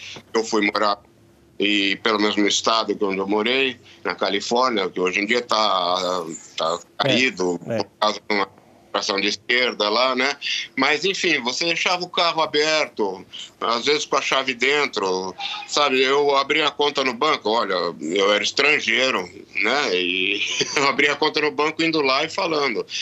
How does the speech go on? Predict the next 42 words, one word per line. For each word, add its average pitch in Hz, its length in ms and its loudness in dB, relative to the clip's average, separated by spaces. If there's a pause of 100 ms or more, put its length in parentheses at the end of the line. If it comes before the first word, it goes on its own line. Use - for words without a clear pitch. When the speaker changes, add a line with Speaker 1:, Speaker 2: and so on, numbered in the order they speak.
(200)
Speaker 1:
"Meu 104 120 2
nome 104 180 0
é 117 40 2
Roger, 127 520 0
quero 110 180 -2
abrir 110 160 -2
uma 117 140 0
conta, 127 420 0
moro 101 240 0
em 104 80 -2
tal 101 180 -2
lugar 107 520 0
e 101 60 -6
tal." 95 280 -2 (360)
Telefone, 160 680 2
que 117 160 -2
na 117 220 0
época 131 260 0
era, 123 220 0
era, 107 640 2
aqui 123 200 0
a 127 60 2
gente 143 460 0 (800)
comprava, 170 580 2
esperava 120 540 0
dois, 113 360 0
três 110 340 0
anos 113 240 0
pra 98 100 -2
ter 104 120 -4
um 98 60 -2
telefone. 104 680 0 (520)
Lá 123 440 2
eu 170 340 2 (160)
comprei 170 340 0
o 127 40 -4
telefone, 147 580 -4
você - 280 -2
ia 147 160 2
até 143 180 -2
a 117 100 2
telefônica, 110 880 -2